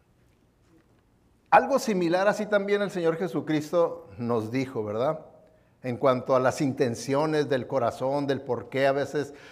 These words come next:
ah, hacemos diferencia y tratamos mejor a unos que a otros. Y ahí, ¿verdad? En Lucas catorce doce dice, "Luego Jesús se dirigió al que lo había invitado", lo invitó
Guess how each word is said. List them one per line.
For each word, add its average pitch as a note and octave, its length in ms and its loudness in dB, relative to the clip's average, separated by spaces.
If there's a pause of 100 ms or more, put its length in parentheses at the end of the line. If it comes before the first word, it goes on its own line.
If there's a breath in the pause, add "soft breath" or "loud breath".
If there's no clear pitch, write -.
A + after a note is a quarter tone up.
(140 loud breath)
ah, A#2+ 200 -2
hacemos D3+ 380 2
diferencia C#3+ 680 0
y C#3+ 40 -2
tratamos D3 480 2
mejor D3 300 2
a D3 60 8
unos C#3+ 420 0
que B2+ 160 -2
a A#2 120 4
otros. C#3 640 0 (260 loud breath)
Y C#3 100 4
ahí, D3 240 8
¿verdad? G3+ 380 6
En E3+ 140 2
Lucas F3+ 340 2
catorce F3+ 520 0
doce F3 500 2 (360 loud breath)
dice, D#3+ 760 4 (260 loud breath)
"Luego A3+ 300 8
Jesús A3 420 4
se B3 140 8
dirigió F#3+ 720 4
al D#3+ 200 4
que E3 120 4
lo C#3+ 100 4
había C#3+ 240 6
invitado", F3 640 4
lo C#3+ 100 2
invitó C#3 640 2